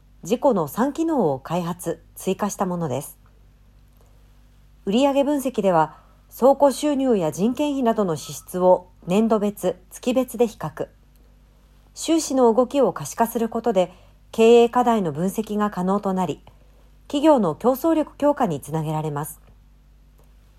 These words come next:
人材分析では、人員構成や資格取得情報について、会社全体の現状把握だけでなく、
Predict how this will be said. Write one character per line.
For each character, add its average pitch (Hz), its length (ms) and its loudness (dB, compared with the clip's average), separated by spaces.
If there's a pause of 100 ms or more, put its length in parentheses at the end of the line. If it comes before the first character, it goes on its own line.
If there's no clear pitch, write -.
(240)
人 208 220 0
材 294 180 4
分 311 140 0
析 285 260 -4
で 214 100 0
は、 180 280 2 (260)
人 233 320 0
員 269 100 -2
構 277 200 2
成 226 260 -2
や 160 320 0
資 - 140 -14
格 254 220 -4
取 - 120 -8
得 302 220 -4
情 311 200 2
報 262 140 0
に 175 160 -2
つ 208 140 -6
い 196 80 -2
て、 147 240 -2 (760)
会 247 220 2
社 254 120 0
全 214 240 0
体 269 200 2
の 262 80 0
現 233 240 2
状 294 160 4
把 294 180 0
握 247 100 -4
だ 202 120 0
け 254 100 -4
で 226 100 0
な 214 120 -2
く、 175 260 -2